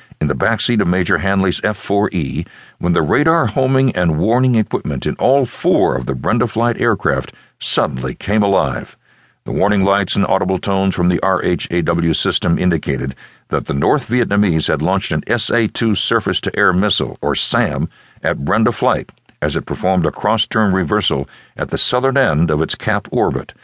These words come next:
Although he suspected that the launch warning was a ruse, Major Handley commanded the flight to turn into the missile launch and take it down. During the braking turn to defeat the missile, Lieutenant Colonel John Downey in Brenda oh three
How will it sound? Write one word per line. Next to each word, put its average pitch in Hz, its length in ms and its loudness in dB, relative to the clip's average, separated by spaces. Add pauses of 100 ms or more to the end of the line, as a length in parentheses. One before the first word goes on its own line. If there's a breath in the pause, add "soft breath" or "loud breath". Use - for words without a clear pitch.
(360 soft breath)
Although 76 280 0
he 87 140 0
suspected 82 560 -2
that 80 140 -4
the 85 80 0
launch 85 320 0
warning 92 380 0
was 78 180 0
a 85 80 0
ruse, 78 480 0 (320 loud breath)
Major 76 300 -2
Handley 87 420 0
commanded 95 420 0
the 90 80 0
flight 101 280 -2
to 95 80 -2
turn 101 440 0
into 139 320 0
the 139 120 0
missile 127 340 0
launch - 400 -4 (440 soft breath)
and - 160 -2
take 95 220 0
it 76 120 -2
down. 80 440 -2 (680 soft breath)
During 104 260 2
the 101 80 4
braking 101 500 2
turn 104 340 2
to 92 80 2
defeat 92 400 0
the 98 80 2
missile, 87 440 0 (320 loud breath)
Lieutenant 120 440 0
Colonel 151 260 2
John 113 460 2
Downey 82 400 2
in 64 120 -4
Brenda 98 360 2
oh 101 160 2
three 69 440 -2